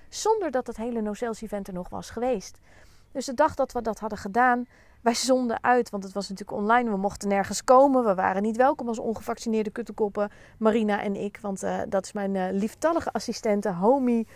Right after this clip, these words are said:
buddy, Mattie. Eh, en, en wij doen het samen. Eh, zij is mijn, ja, ik kan het V A noemen, maar het is meer online business manager, zeg maar. Dus zij beheerde de chat, eh, eh, samen met nog iemand. Zij, eh, beheerde het hele proces. Ik stond daar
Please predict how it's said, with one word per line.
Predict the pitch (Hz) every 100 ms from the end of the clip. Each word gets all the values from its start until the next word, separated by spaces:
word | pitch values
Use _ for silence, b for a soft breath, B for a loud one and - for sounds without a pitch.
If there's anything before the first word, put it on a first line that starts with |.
| B
buddy, | 202 214 214 196 190
Mattie. | 220 202 220 - 190 185 B B B -
Eh, | 196 185 170
en, | - 190 190
en | 196 190
wij | 196
doen | 196 196
het | 185
samen. | - 202 202 175 220 - _ _ - - - - -
Eh, | - 170 170 165
zij | 170 175
is | 180 180
mijn, | 165 170
ja, | 180
ik | 156 - - -
kan | 160
het | -
V |
A | 196 165
noemen, | 175 170
maar | 170
het | 175
is | 170
meer | 175 185
online | 180 175
business | 180 185 196
manager, | 185 170 170 175
zeg | 175
maar. | 175 170 - B B B B B B
Dus | 262 -
zij | 277
beheerde | 269 254 262 247
de | 220 220
chat, | 240 214 - 214
eh, | 196 190 -
eh, | 196
samen | - 202 196 196
met | 202
nog | 220 214
iemand. | 214 196 190 202
Zij, | 214 208 208
eh, | - 202
beheerde | 190 190 202 202
het | 208
hele | 208
proces. | 208 202 - 202 190
Ik | - 254
stond | - 240 220
daar | 202 180 180